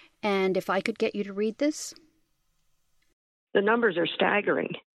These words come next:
Speaker 2: Each year, gun violence steals forty thousand lives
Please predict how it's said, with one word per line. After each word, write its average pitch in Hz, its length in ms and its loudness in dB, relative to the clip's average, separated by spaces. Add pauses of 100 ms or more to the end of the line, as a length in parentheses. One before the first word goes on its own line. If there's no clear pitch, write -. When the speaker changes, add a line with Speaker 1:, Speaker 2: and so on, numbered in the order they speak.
(100)
Speaker 2:
Each 247 220 2 (100)
year, 175 320 4
gun 180 320 0
violence 165 420 2 (120)
steals 170 360 2 (160)
forty 214 460 2
thousand 180 500 2
lives 143 420 2